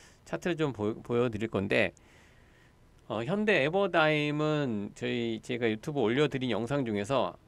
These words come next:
어, 다른 거는 그 다 잘 갔는데 요 영상이 유독 좀 잘 안 갔습니다. 그러니까 이제, 어,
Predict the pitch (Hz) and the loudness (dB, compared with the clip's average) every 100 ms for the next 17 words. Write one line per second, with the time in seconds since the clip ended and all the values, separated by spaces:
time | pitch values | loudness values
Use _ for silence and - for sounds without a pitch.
0 | - 101 104 101 98 - 120 165 156 143 | -12 -6 -4 -4 -8 -6 -4 0 0 -2
1 | - - - - - - 107 120 117 95 | -6 -20 -16 -14 -14 -8 -4 -2 -2 -2
2 | 98 104 85 104 170 156 104 110 120 123 | -2 -2 -2 0 2 2 0 -2 -2 -2
3 | 113 127 123 98 131 - 131 117 - 113 | 0 -2 -4 -6 -8 -6 -8 -8 -10 -10
4 | 107 - 101 123 127 - 87 82 80 80 | -10 -8 -6 -6 -6 -8 -8 -8 -12 -14
5 | - 104 92 85 85 80 - - - - | -14 -10 -8 -8 -10 -12 -20 -20 -20 -20
6 | _ - - 92 90 90 90 90 87 | _ -20 -16 -12 -12 -10 -10 -8 -8